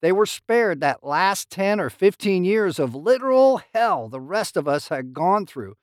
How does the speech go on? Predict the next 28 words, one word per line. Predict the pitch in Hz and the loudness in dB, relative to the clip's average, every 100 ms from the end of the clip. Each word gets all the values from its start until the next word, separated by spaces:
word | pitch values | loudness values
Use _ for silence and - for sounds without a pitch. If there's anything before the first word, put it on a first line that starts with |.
| _ _ _ _ | _ _ _ _
Since | - 175 - | -6 -6 -2
step | - 190 - | 0 0 0
one | 165 190 | 0 2
requires | 226 175 160 151 165 170 | 2 2 2 2 2 0
an | 185 | -2
admission | 160 143 147 - 190 | -2 -2 -2 -4 -4
that | 175 135 | -2 -2
our | 131 | -2
lives | 120 135 175 196 - | 0 2 2 0 -4
have | 180 | -4
become | 190 - 175 190 - | -6 -2 -2 -2 -4
unmanageable, | 156 185 240 214 196 208 202 135 113 110 131 _ _ _ _ _ _ | -2 0 0 -2 0 0 0 -4 -6 -8 -10 _ _ _ _ _ _
how | - 175 | -2 0
could | - 294 - | 0 -4 -2
people | 175 170 240 | -4 0 -2
such | - 160 - | 0 0 0
as | 220 185 | -2 -2
these | 139 139 202 | -2 -2 -2
take | - - 147 165 - | -8 -14 -12 -12 -6
this | 147 - | -6 -4
step? | - - 302 - _ | -6 -4 -4 -4 _
So | - | -10
he's | 139 | -8
gonna | 165 147 | -8 -14
tell | - - 165 | -14 -6 -4
us. | 104 - _ _ _ _ - | -6 -12 _ _ _ _ -4
It | 214 | 0
was | 208 | 2